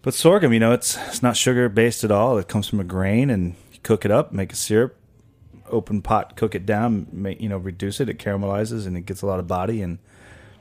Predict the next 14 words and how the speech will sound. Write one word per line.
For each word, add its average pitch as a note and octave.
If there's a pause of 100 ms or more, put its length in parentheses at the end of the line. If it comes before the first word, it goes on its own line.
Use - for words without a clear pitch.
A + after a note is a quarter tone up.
(640)
I -
think C3
it's A#2+
a B2
little A#2+
cleaner B2
than C3+
molasses. C#3+
I C3+
like D3+
molasses G#2+
for G2
certain F#2+
applications. F#2+